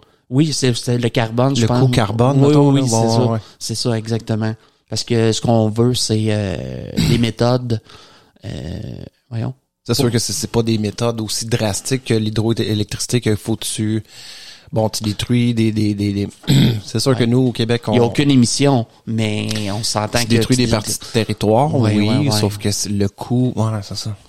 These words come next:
Speaker 1: C'est ça. Puis, je veux dire, dépendamment de, de, de la région du monde où ce qu'on se trouve, euh, le nucléaire vient comme une bonne solution parce que tu peux l'implanter un peu partout, là.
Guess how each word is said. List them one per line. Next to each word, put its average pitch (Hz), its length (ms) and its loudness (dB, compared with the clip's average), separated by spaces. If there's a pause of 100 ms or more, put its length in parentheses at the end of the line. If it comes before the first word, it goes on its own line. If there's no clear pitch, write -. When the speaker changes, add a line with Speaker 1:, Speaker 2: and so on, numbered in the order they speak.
Speaker 1:
C'est - 160 -12
ça. 107 160 -10 (640)
Puis, 107 260 -6
je 110 60 0
veux 110 180 0
dire, 117 120 2
dépendamment 113 500 2
de, 117 260 2 (240)
de, 117 500 4 (220)
de 120 160 -8
la 117 100 2
région 117 420 4
du 117 160 -2
monde 123 280 2
où 120 60 0
ce - 80 -8
qu'on 113 180 0
se - 100 -6
trouve, 131 380 2 (720)
euh, 82 840 -10
le 117 140 -4
nucléaire 123 440 0
vient 120 280 4
comme 117 280 2
une 113 80 0
bonne 123 280 2
solution 127 520 0
parce 123 200 0
que 117 220 2
tu - 160 -10
peux - 120 -2
l'implanter 113 720 0
un 107 100 0
peu 110 140 0
partout, 123 520 -2
là. 110 160 -2